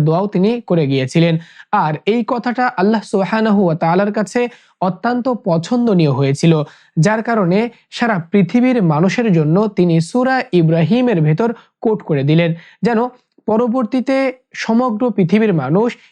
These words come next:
এইরকমভাবে তার সন্তান সন্ততির জন্য দোয়া করতে পারে। আর তা হলো সূরা ইব্রাহিমের সাঁইত্রিশ নাম্বার আয়াতের শেষ অর্ধাংশ, আর তা হলো, "রব্বানা লিয়ুকিমুস সলাতা ফাজআল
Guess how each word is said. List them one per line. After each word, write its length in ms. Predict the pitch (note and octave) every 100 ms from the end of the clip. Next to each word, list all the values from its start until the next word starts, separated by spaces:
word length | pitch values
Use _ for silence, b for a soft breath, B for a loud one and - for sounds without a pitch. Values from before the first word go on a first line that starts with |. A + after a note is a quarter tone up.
| b
এইরকমভাবে 800 | G3+ B3 B3+ B3+ F#3+ D3+ D3+ G#3
তার 200 | G#3+ G#3
সন্তান 580 | E3 - A3 A3+ B3+ B3 -
সন্ততির 480 | G3+ G3 G3 F3+ C#3+
জন্য 360 | C#3+ D3 A3 A3+ B -
দোয়া 340 | D3 D#3+ G3
করতে 340 | G3+ D#3 B2+ B2+
পারে। 320 | D3 D#3 D#3 D#3 B B
আর 160 | E3 C3+
তা 100 | F3+
হলো 360 | G3+ G#3+ A3 A#3 A#3 B
সূরা 460 | - - C4 C4 C4 F3
ইব্রাহিমের 680 | D3+ D#3 D3+ F#3 A#3+ B3 A#3+ b b
সাঁইত্রিশ 680 | - G#3+ A3 G#3 A#3 G#3 E3+
নাম্বার 440 | D3+ C#3+ E3+ G3+ G3+
আয়াতের 440 | D#3+ D3+ D3+ A#3+ A#3+ B _
শেষ 360 | - B3 A#3 -
অর্ধাংশ, 560 | D#3 C#3+ D#3+ D3 - E3+ C#3+ B B B
আর 100 | F3+
তা 240 | G#3 A3+
হলো, 360 | G3+ F3+ B3 - _ _ _ G3
"রব্বানা 600 | F#3+ G3 F3+ G#3+ A3+ A3
লিয়ুকিমুস 720 | F3+ F3+ F3+ A3+ A#3 A#3 -
সলাতা 480 | G3 F#3 G3 G3 G#3
ফাজআল 540 | G3+ A3+ F#3+ D#3+ F#3+